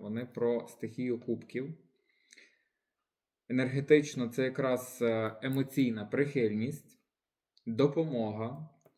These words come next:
При тому Король Кубків часто він і описує таких, ви знаєте, впливових людей світових, які можуть зіграти як батьківську роль.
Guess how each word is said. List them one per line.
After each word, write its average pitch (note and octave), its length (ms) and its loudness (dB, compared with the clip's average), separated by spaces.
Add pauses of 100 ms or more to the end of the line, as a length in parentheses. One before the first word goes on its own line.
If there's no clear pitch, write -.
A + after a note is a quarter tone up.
(680)
При B2 120 -6
тому D3+ 240 4
Король C#3+ 260 6
Кубків E3 400 2
часто C3+ 420 0
він B2 140 -2
і B2 40 -2
описує A#2+ 680 0
таких, A#2+ 440 -6
ви A#2 80 -4
знаєте, A#2+ 340 -4
впливових A2+ 680 0
людей A#2 240 0
світових, B2 680 -6 (200)
які A2 340 -4
можуть B2 320 -4
зіграти A#2+ 500 0
як G#2+ 180 0
батьківську B2+ 640 0
роль. A#2 300 0